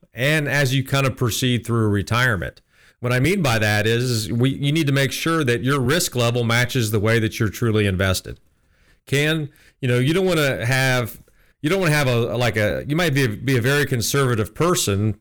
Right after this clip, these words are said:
but you end up finding out you have seventy percent of your money invested in stocks.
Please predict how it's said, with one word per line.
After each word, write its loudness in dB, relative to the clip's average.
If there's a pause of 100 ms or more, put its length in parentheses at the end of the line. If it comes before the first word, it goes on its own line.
but -4
you 0
end 2
up -4
finding 2
out -2
you 0
have 0
seventy 0
percent -2
of 0
your 2
money 2
invested 0
in 2
stocks. -2